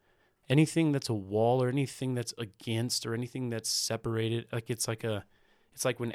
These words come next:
Adam, Adam takes a <laughs> bite, let's say this, Adam takes a bite of his apple. You take a bite of the apple. Every time we put ourselves into a state of duality.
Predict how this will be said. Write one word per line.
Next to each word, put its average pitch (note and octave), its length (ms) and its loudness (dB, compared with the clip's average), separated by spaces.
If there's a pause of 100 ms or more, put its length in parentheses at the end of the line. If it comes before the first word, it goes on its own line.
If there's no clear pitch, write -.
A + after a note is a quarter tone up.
Adam, B2+ 380 0
Adam C#3+ 280 2
takes D#3 280 -2
a B2 40 0
<laughs> - 0 -
bite, A2+ 480 -2
let's - 160 -6
say C3 140 0
this, A#2 300 0
Adam B2 220 0
takes C3+ 260 -4
a A2 40 0
bite G#2+ 280 0
of A2 140 -2
his G2+ 160 -4
apple. G#2 440 -2 (1200)
You A2 380 0 (300)
take A#2 180 2
a G#2+ 60 4
bite G#2+ 240 4
of A2 80 2
the G2+ 80 0
apple. A2+ 560 0 (800)
Every A2+ 380 0
time A2 500 -2 (460)
we A2+ 320 -2 (840)
put C3+ 160 6
ourselves A2+ 760 -2 (180)
into A2 360 -4
a G#2+ 60 -2
state A#2+ 260 2
of G2 200 -2
duality. G2+ 800 0